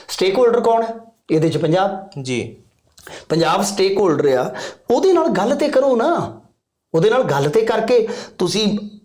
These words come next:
Speaker 1: ਕੋਈ ਰਿਫਾਰਮ ਲਿਆਉਣਾ ਹੈ, ਰਿਫਾਰਮ ਜ਼ਰੂਰਤ ਹੁੰਦੀ ਆ।
Speaker 2: ਹੂੰ।
Speaker 1: ਸੁਖਮ ਸਾਹਿਬ,
Speaker 2: ਜੀ, ਜੀ।
Speaker 1: ਕੋਈ ਵੇਲੇ ਦੇ ਸਿਰ ਤੇ ਕੋਈ ਦੇਣਾ ਵਾ,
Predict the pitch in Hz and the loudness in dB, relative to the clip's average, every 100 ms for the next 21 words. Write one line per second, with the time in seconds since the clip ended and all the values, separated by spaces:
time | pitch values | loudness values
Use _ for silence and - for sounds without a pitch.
0 | - 196 196 196 165 226 180 175 220 147 | -2 2 2 2 2 2 2 2 2 0
1 | 147 143 151 277 202 196 277 330 330 180 | 0 0 0 0 2 2 2 2 0 2
2 | 151 160 - - 160 110 - 135 147 135 | 2 2 0 -4 -6 -8 -6 -2 -2 -2
3 | 170 269 226 156 143 135 107 - - - | 0 0 0 -2 -4 -4 -6 -12 -8 -2
4 | 151 208 220 151 139 135 175 196 170 175 | 0 2 0 0 2 2 2 2 2 0
5 | - 147 151 - 170 170 180 170 - - | 0 -2 -2 -2 -2 0 0 -2 -4 -8
6 | 131 147 147 208 226 156 - | -2 0 2 2 2 -2 -4